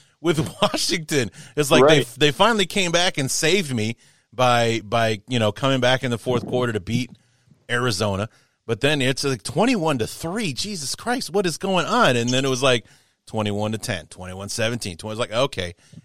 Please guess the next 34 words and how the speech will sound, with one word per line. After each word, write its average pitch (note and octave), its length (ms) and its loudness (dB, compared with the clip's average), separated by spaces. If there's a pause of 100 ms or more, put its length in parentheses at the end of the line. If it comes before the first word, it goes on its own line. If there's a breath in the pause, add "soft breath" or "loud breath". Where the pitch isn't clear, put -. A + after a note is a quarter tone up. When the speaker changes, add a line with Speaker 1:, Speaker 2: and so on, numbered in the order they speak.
(100)
Speaker 1:
here D3+ 200 4
we C3+ 100 2
go." F2 320 -4
And A2 180 -2
then A2 360 0 (880)
I D#3 120 4
didn't, E3 220 4
it's C#3+ 100 0
like, D#3 120 6
I D3 40 8
was D#3 120 4
like, - 100 4
"Oh, B3+ 160 10
they F3 120 4
won. A#3+ 380 8
Fantastic. G#3+ 680 2
That's F#3+ 180 -2
awesome. G#3+ 440 2
I E3 80 4
didn't F3+ 160 -2
see F#3+ 140 -6
that F#3 200 0
coming." D#3 380 2
And B2 100 0
then C3 100 2
I C3 80 2
go C#3 140 2
back C3+ 240 2
and A2 80 -8
saw D3+ 220 6
the A#2 80 -4
game B2+ 240 -2
actually C3 360 -2
ended. C3 380 -4